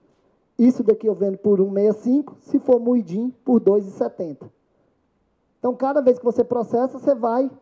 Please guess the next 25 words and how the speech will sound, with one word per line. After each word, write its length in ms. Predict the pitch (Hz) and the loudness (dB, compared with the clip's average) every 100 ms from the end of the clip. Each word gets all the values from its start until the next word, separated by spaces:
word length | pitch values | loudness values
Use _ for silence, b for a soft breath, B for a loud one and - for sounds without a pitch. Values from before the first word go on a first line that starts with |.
| _ _ _ _ _ _ - | _ _ _ _ _ _ -12
ag-, 260 | 185 214 - _ _ - | -4 -4 -6 _ _ -8
agregando 580 | 180 196 226 180 208 | -4 0 0 0 -4
valor. 440 | 196 240 202 143 110 b b b | -4 -2 0 -2 -4 b b b
Então, 300 | 185 269 277 | -2 0 2
a 60 | 269 | 0
gente 260 | 262 269 | 0 -2
lá 140 | 262 233 | -4 -4
na 100 | 240 | -2
cooperativa, 760 | 254 - 247 214 214 302 240 | -2 2 0 0 2 2 2
nós 240 | 196 240 247 | 0 0 -2
faz 300 | - 247 254 | -6 -4 0
exatamente 920 | 240 202 285 311 294 254 262 294 285 | 0 0 -4 -2 -2 0 -2 0 0
isso 280 | 240 240 - | 0 -2 -2
que 80 | |
eu 60 | 254 | -2
tô 140 | 247 | -2
fazendo 380 | 247 226 208 226 | -4 -6 -10 -12
aqui 140 | 233 - | -10 -10
agora. 440 | 233 214 196 131 | -2 0 0 -4
Nós 140 | 143 175 | -10 -10
começa 340 | 208 196 196 | -4 -2 -2
a 40 | 196 | -4
separar 500 | - 247 226 190 175 | -2 -2 -2 -6 -4
por 240 | - 202 | -2 -2
cor, 400 | - 175 240 269 | 2 4 4 0